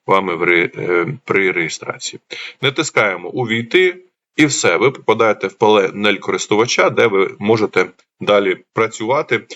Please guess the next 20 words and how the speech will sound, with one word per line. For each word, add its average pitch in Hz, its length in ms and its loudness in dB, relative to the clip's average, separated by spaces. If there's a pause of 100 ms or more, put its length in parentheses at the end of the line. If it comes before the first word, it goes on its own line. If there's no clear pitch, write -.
(300)
І - 80 0
в - 40 2
наступних 123 500 -2
відео 123 320 2
я 110 140 4
вам 107 180 0
покажу, 95 540 -2 (200)
як 104 240 4
наповнювати, 87 840 0 (280)
заповнити, 98 720 0 (100)
е, 85 200 0
ефективно 101 640 -2
свій, 101 340 -2
свій 104 280 0
профіль, 131 580 0 (300)
як 117 180 0
створити 107 420 -4
портфоліо 127 840 0 (260)
та - 240 2
створити 101 640 -2